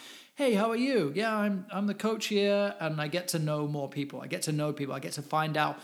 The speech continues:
what they think. I get to see other coaches who are coaching. I get to ask questions. I get to take the pictures and the videos. Now I'm becoming invaluable to this organization. Maybe you are the coach of the A team and there's a B and a C team.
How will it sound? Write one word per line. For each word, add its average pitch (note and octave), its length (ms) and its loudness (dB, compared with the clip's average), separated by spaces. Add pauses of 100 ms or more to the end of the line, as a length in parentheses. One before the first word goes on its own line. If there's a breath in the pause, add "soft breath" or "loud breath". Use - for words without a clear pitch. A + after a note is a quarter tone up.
(180 loud breath)
what E3+ 200 -2
they D#3 100 -2
think. D#3 400 0
I C#3+ 40 -2
get D#3+ 180 -4
to D3 80 -2
see D#3+ 220 0
other D3+ 140 0
coaches D#3+ 520 0
who D3+ 180 0
are D3 40 -2
coaching. E3 540 -2
I B2+ 60 -10
get D#3 160 -10
to D#3 160 -2
ask D3 240 -2
questions. D3 440 -4
I C3+ 60 -8
get D3+ 140 -10
to C#3+ 80 -8
take D#3+ 240 -4
the G3+ 80 -2
pictures G3+ 440 -2
and D#3+ 140 -2
the E3 60 -4
videos. D#3+ 480 -2 (320 loud breath)
Now F#3+ 240 0
I'm D#3+ 160 -2 (120)
becoming D#3+ 600 0 (280 loud breath)
invaluable D#3+ 720 4
to - 120 -4
this C#3+ 240 2
organization. C3+ 960 -2 (580)
Maybe F3 680 4 (240 loud breath)
you E3+ 480 6
are D3 500 4
the D3+ 80 0
coach E3+ 380 2
of E3 100 2
the D3 260 -2
A D#3 220 0
team F3+ 480 2
and D3+ 100 0
there's D#3 140 2
a C#3+ 60 0
B D#3 280 2
and D3 120 0
a C#3+ 60 -2
C D#3+ 260 2
team. - 340 -6